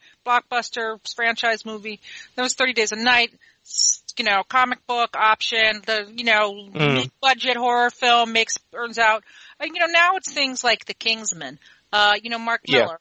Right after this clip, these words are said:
Speaker 1: Like, here's this comic.
Speaker 2: Yeah.
Speaker 1: Nobody, wasn't really a big hit, but now there's, like, three or four Kingsman movies, and,
Speaker 2: Yeah.
Speaker 1: you know, it's a big franchise. Like, "Oh, well, yeah, I'm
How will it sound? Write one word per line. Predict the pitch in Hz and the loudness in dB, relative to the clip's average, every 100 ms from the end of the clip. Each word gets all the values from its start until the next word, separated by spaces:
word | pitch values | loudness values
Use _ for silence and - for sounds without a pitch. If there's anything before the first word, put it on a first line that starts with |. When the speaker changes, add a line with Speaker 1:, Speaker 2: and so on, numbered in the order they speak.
| - | -16
Speaker 1:
Like, | - | -10
here's | 254 247 | -6 -6
this | 254 247 | -8 -6
comic. | - 320 320 311 285 277 - - - _ | 2 4 6 4 2 2 -8 -20 -20 _
Speaker 2:
Yeah. | - 123 | 0 0
Speaker 1:
Nobody, | 185 208 - 196 | 0 -18 -8 -8
wasn't | 185 196 202 202 | -4 -6 -6 -4
really | 202 196 | -2 -2
a | |
big | 180 202 202 | -2 -4 0
hit, | 339 339 320 269 | 4 4 4 0
but | - 196 190 | -4 -2 -2
now | 190 185 196 | -2 0 0
there's, | 202 220 - | 0 -4 0
like, | 262 262 | 0 0
three | - 330 359 | -4 -2 0
or | 381 | 0
four | - 508 523 | 4 2 4
Kingsman | 523 539 - 539 554 622 | 0 0 -2 0 4 4
movies, | 262 185 175 277 | 2 -8 -8 0
and, | 277 277 254 | 2 4 2
Speaker 2:
Yeah. | |
Speaker 1:
you | 254 285 - - | -2 -4 -8 2
know, | 277 330 403 | 4 4 2
it's | 302 - | -2 -2
a | 330 285 | -8 -6
big | 339 - | -10 -2
franchise. | 349 269 226 196 | -2 0 -2 -4
Like, | 208 214 | -4 -4
"Oh, | 427 339 202 | -2 -2 -2
well, | 208 220 | -4 -4
yeah, | 247 240 | -2 2
I'm | 262 | 2